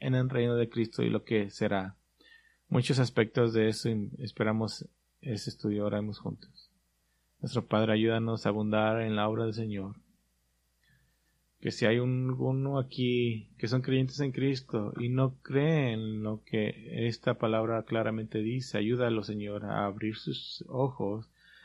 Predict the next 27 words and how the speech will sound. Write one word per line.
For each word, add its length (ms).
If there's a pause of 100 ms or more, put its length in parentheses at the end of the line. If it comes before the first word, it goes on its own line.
(140)
y 40
a 80
no 100
escuchar 640
teólogos, 520
sino 180
a 20
escuchar 680 (580)
a 140
la 100
exposición 520
clara 380
de 80
la 100
palabra. 540 (1900)
Que 200
hay 600
un 220
apazo, 840 (100)
que 100
hay 180
un 140
rapto 840 (2250)
en 180
el 160
que 120
es-, 240